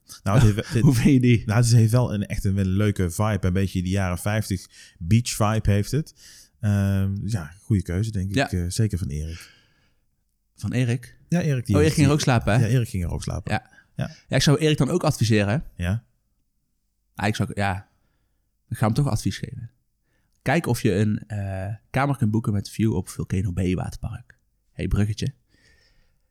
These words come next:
Speaker 2: Want dat is echt vet. Dan kun je gewoon vanuit je kamer het, eh, waterpark zien liggen.
Speaker 1: En dan, en, en jezelf een beetje lekker lopen maken, terwijl je daar niet, zelf niet naartoe gaat. Want Rick gaat, eh, of Erik gaat niet naar de waterparken.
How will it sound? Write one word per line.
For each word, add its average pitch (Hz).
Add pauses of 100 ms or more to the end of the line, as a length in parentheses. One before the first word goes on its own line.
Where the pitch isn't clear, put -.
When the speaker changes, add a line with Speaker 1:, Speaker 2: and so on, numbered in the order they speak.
(220)
Speaker 2:
Want 127
dat -
is 131
echt 123
vet. 104
Dan 101
kun 113
je 107
gewoon 101
vanuit 104
je -
kamer 104
het, 101
eh, 95
waterpark 104
zien 98
liggen. 104 (340)
Speaker 1:
En 95
dan, 95
en, 101
en 98
jezelf 98
een 95
beetje 95
lekker 107
lopen 104
maken, 104 (560)
terwijl 104
je 101
daar 101
niet, 107
zelf 107
niet 113 (100)
naartoe 101
gaat. 82 (560)
Want 90
Rick -
gaat, 90
eh, 87
of 80
Erik 101
gaat 92
niet 107
naar 92
de 92
waterparken. 95